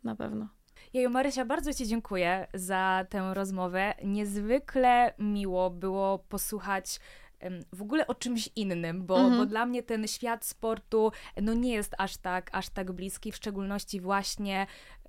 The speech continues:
Speaker 2: trochę z tego takiego backstage'u, behind
Speaker 1: Mhm.
Speaker 2: the scenes, jak to, jak
Speaker 1: Tak,
Speaker 2: to wszystko,
Speaker 1: dokładnie.
Speaker 2: em, wygląda.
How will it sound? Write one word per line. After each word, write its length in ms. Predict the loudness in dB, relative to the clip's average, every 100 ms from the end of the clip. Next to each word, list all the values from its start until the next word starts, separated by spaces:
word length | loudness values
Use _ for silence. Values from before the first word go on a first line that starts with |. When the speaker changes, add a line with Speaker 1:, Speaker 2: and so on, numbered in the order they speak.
| -20 -20 -14
Speaker 2:
trochę 380 | -10 -4 -4 -4 -8 -20 -20 -16
z 120 | -12
tego 220 | -8 -8
takiego 340 | -10 -12 -10 -6
backstage'u, 760 | -6 -8 -4 0 0 -2 -6
behind 240 | 0 4 6
Speaker 1:
Mhm. 180 | 4 2
Speaker 2:
the 100 | -4
scenes, 340 | -4 -8 -6
jak 180 | -6 -6
to, 120 | -6
jak 140 | -2 0
Speaker 1:
Tak, 120 | 0
Speaker 2:
to 60 |
wszystko, 260 | -2 -2 -2
Speaker 1:
dokładnie. 300 | 2 2 0 -8 -16 -6
Speaker 2:
em, 300 | -2 -2 -2
wygląda. 800 | -2 -4 0 0 2 2 4